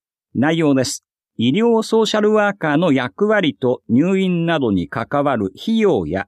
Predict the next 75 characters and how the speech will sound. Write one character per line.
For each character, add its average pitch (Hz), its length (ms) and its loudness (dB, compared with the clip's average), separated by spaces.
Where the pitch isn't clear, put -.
負 - 120 -20
担 151 220 2
軽 143 220 0
減 123 200 2
に 139 100 0
つ - 160 -10
い 67 80 -12
て。 - 180 -16
定 131 160 0
員 127 220 2
は 127 160 -2
申 123 200 0
し - 60 -6
込 120 140 -2
み 120 100 2
順 117 220 2
で 147 100 0
二 98 240 0
十 190 240 0
人 58 300 -6
で - 100 -18
す。 - 260 -18
お 120 200 -2
申 - 60 -8
し - 40 -10
込 110 140 -2
み、 131 240 0
六 117 360 -2
月 175 300 -4
二 196 180 0
十 170 260 -2
四 135 220 -2
日 160 160 -6
火 135 200 -6
曜 160 320 -2
日 117 280 -6
午 143 160 0
前 117 240 0
十 131 200 0
時 85 120 -4
か 95 140 -6
ら 135 180 -4
電 139 340 0
話 143 120 0
で 135 100 -2
受 82 200 -8
け 73 60 -12
付 - 180 -16
け 65 40 -10
ま 60 120 -14
す。 - 220 -16
お 147 100 -2
申 - 40 -10
し - 80 -10
込 202 120 0
み 196 140 0
お 123 120 -2
問 185 220 0
い 170 80 -2
合 160 60 0
わ 147 80 -2
せ 139 160 -6
先 120 340 -6
は、 117 200 -2
十 170 320 -2
条 180 280 0
台 78 340 -8
高 151 220 0
齢 131 200 -2
者 71 260 -10
安 185 160 0
心 180 280 -2
セ 123 180 -4
ン 85 120 -4
タ 64 320 -16